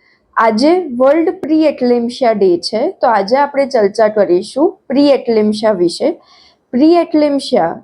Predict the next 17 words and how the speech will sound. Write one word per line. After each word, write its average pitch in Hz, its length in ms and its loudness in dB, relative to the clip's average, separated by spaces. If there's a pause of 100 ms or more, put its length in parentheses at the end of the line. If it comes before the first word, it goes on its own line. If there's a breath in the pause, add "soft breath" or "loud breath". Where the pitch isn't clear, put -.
(100)
એટલે 247 240 0
પ્રેગ્નન્સીમાં 285 840 0
એક 294 120 -6
કન્ડિશન 214 600 2
છે 226 240 -2
જેમાં 254 320 0
પ્રેગ્નન્સીના 240 720 0
કારણે 214 420 0
બી 208 180 0 (100)
પી 262 120 2
વધી 208 280 2
જવું 185 380 0 (340 soft breath)
અને 262 280 2
એના 233 240 2
બીજા 247 380 2
લક્ષણો 240 560 0
દેખાય, 208 480 -2